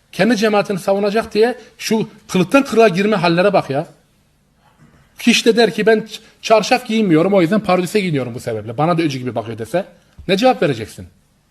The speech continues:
Haram haramdır. Makamın ve mevkin,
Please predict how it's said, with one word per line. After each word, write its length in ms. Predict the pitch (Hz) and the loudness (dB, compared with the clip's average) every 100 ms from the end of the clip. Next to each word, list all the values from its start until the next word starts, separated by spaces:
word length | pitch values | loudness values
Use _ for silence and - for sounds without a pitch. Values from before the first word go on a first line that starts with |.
| _ _ _ _ _ _ _ - | _ _ _ _ _ _ _ -8
Haram 300 | - 175 214 | 0 2 2
haramdır. 520 | 160 220 254 175 - - _ _ _ _ _ - | 0 0 2 0 -6 -14 _ _ _ _ _ -2
Makamın 640 | 165 175 226 240 262 269 | 0 2 4 6 8 6
ve 80 | 226 | 6
mevkin, 600 | 220 220 - 220 135 - | 4 2 0 -2 -2 -10